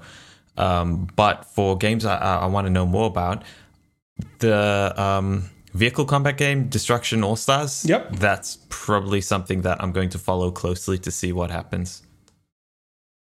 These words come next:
Speaker 2: I think, uh, I'm sort of torn between two games for my game of the show. Um, Ratchet and Clank, just because I have such an affinity for those characters, and I didn't see this coming.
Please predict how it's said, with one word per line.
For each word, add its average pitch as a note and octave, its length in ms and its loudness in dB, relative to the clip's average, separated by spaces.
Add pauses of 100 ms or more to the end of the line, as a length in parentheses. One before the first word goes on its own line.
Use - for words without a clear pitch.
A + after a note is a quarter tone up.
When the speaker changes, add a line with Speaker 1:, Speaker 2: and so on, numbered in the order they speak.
(480)
Speaker 2:
I - 80 -4
think, G#3+ 420 0
uh, F#3+ 140 0
I'm D3+ 320 4
sort G#3+ 180 4
of G#3+ 60 -8
torn D#3 240 4
between D3 260 0
two D3+ 140 -2
games C#3 260 -2
for D#3 60 0
my C3+ 100 4
game C3 200 0
of - 20 0
the B2 80 0
show. C#3 380 -2 (420)
Um, C#3+ 280 2 (560)
Ratchet D#3 300 2
and F3+ 80 6
Clank, F3+ 360 0
just - 120 -18
because D#3+ 220 4
I D#3 60 4
have D3 160 2
such - 260 2
an C#3+ 80 4
affinity D#3 400 2
for D3 180 0
those C3 180 2
characters, D3+ 500 0
and D#3+ 160 0
I D3+ 40 2
didn't D3 280 2
see E3 180 2
this D3+ 140 -8
coming. F#3 340 -2